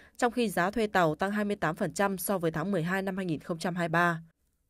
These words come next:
Công ty cung cấp dịch vụ phân tích Ocean Scott Đức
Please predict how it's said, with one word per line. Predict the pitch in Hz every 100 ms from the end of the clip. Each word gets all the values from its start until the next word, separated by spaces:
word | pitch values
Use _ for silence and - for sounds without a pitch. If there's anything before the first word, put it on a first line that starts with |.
| _
Công | 240 233
ty | 254 240
cung | 226 220
cấp | 269
dịch | 185 -
vụ | 165 139
phân | 170 160
tích | 233
Ocean | - 180 165 165 127
Scott | - 196 254
Đức | 208 277